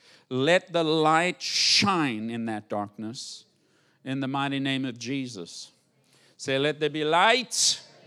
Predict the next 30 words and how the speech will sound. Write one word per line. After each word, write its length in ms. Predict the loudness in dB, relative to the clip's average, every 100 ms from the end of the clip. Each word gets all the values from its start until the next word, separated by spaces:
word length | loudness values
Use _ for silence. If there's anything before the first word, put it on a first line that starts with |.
| -20 -20 -20 -20 -20 -20 -20 -20 -18
Put 120 | -6
your 100 | 0
hand 160 | 2 0
on 100 | 0
your 140 | 2
heart, 300 | 6 4 4
say, 240 | 2 2
"Light 440 | 4 6 6 4 4
be." 400 | 4 4 0 -6 _ _ -20 -20 -20 -20 -20 -20 -20 -20 _ _ _ _ _ _
And 100 | -12
so, 140 | -4 -4
Father, 360 | 0 2 2
let 160 | 0 -2
your 180 | -2 -2
word 380 | 0 2 2 2
go 160 | -2
in 240 | -2 -4 -4
there. 300 | -6 -10 -18 _ _ _ _
Let 220 | -6 -4
it 120 | -4 -2
grab 360 | 2 2 2
darkness 640 | 2 0 0 -4 -6 -6 -10
and 180 | -10 -12 _ _ _ _ _ _ _
bring 260 | -2 0 2
it 160 | 0 0
in 180 | -2
subjection 720 | -2 -4 -4 -2 -2 -4 -10 -10
to 120 | -8
your 180 | -8 -8
truth 640 | -10 -10 -8 -8 -12 -20